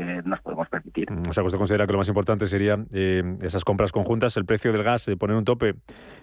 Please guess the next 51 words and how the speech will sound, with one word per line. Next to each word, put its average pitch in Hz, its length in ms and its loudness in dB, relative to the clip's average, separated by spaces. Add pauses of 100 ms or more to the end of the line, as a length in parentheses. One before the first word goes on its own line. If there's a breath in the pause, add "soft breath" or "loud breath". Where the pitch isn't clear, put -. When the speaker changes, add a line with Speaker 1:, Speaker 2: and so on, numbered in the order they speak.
Speaker 2:
eh, 85 100 0
nos 87 160 2
dice 104 180 0
que 104 60 0
es 101 80 0
arriesgado, 110 540 2
es 113 60 -2
donde 131 300 2
parece 104 360 -2
que 110 100 2
hay 107 80 4
menos 107 500 0
posibilidad 107 500 4
de 98 60 2
acuerdo 101 280 2
ahora 87 100 0
mismo 95 200 -2
entre 90 140 -2
los 90 200 0
países. 104 500 0
Eh, 98 140 -4 (240)
Orbán, 120 540 2 (100)
eh, 90 480 0
que 87 160 -2 (220)
está 85 240 -2
en 95 40 0
un 98 60 2
grupo 101 200 2
de 95 60 4
países 95 240 0
en 95 60 0
el 90 80 0
que 90 60 0
están 95 200 0
también 90 300 2
Países 90 240 0
Bajos, 92 260 0
Alemania, 101 480 2 (460 loud breath)
decía 92 260 2
esta 110 140 0
madrugada 110 360 4
en 101 100 -2
Twitter 113 420 0
que 98 280 0
poner 95 300 0
un 107 220 -2 (240)
tope 117 260 2
al 101 120 2
precio 110 400 0
del 101 160 2
gas 113 300 0